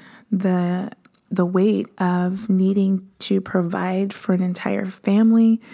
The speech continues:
Um, and that's, like, the number one priority, even above their own health. I see this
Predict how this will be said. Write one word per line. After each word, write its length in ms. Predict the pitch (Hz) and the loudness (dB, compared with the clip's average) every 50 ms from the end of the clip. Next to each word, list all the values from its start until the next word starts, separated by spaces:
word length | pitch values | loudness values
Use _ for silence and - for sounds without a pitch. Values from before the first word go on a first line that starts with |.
| - - - - - - - - | -20 -20 -20 -20 -20 -20 -10 -6
Um, 320 | 208 185 185 180 185 190 - | -4 -4 -2 -2 -4 -4 -2
and 200 | - 190 185 185 | 0 0 2 2
that's, 320 | 185 185 190 202 - - - | 2 2 0 -2 -4 -2 -2
like, 160 | 196 185 185 | -2 0 0
the 100 | - 185 | 0 0
number 320 | 180 180 185 185 185 185 | 2 2 2 4 4 4
one 300 | 180 175 175 165 165 175 - - _ - | 4 2 2 0 -2 -6 -8 -14 _ -8
priority, 880 | - - 175 175 170 170 175 180 180 196 202 214 208 214 196 196 233 - _ | -4 0 2 4 4 4 4 2 2 0 0 -2 -4 -4 -6 -8 -12 -6 _
even 260 | - 208 196 196 196 | 2 2 4 4 4
above 360 | 190 185 185 180 175 170 185 - | 2 2 4 4 2 2 2 0
their 180 | 175 175 - - | 0 0 0 0
own 180 | 180 175 175 170 | 0 0 0 0
health. 480 | 165 - - 180 175 - 180 - - - | -2 -2 0 0 0 0 -2 -6 -8 -6
I 100 | 185 180 | -6 -4
see 220 | 175 - 196 196 | -4 -2 -2 0
this 260 | 180 180 175 170 - | 0 0 0 0 -2